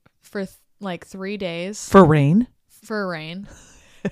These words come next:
Speaker 1: And I'm like, "God, please give us rain, please."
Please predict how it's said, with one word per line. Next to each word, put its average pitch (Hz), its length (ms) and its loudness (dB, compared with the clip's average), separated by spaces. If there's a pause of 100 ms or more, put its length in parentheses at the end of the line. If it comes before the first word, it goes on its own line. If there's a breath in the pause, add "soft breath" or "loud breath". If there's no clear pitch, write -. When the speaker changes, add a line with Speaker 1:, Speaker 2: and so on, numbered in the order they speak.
(180)
Speaker 1:
And 226 160 -4
I'm 220 140 -6
like, 208 240 -8
"God, 202 400 -8
please 220 480 -6
give 214 200 -8
us 202 240 -6
rain, 185 600 -8 (100)
please." 208 460 -10